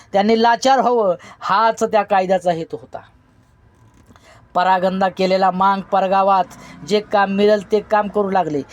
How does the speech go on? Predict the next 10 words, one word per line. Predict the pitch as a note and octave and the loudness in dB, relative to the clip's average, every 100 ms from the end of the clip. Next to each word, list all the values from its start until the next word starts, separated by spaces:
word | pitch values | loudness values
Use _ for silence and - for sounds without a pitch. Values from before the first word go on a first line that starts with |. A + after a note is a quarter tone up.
| - - | -18 -4
कैकांनी | G3+ G3+ A3 G#3 G#3+ | -2 0 -2 0 0
आपलं | G#3+ A3 G#3+ | 0 0 2
गावं | G#3+ G#3+ | 2 2
सोडून, | G#3 A3 G#3 F3+ C#3+ - - C#3+ | 0 -2 -2 -2 -6 -20 -18 -2
जमिनी | G3 G#3+ A3 A3+ | 0 2 0 0
सोडून, | - A3+ G3 D#3 - - | 2 2 2 -2 -8 -12
बायका | E3 G#3 A3 A#3 | -2 -2 0 -2
पोरं | A3+ A3+ A#3 | 0 0 2
बरोबर | A3 A3+ A3+ A3 | 2 2 2 0
नेली, | G3 F3 | 0 -2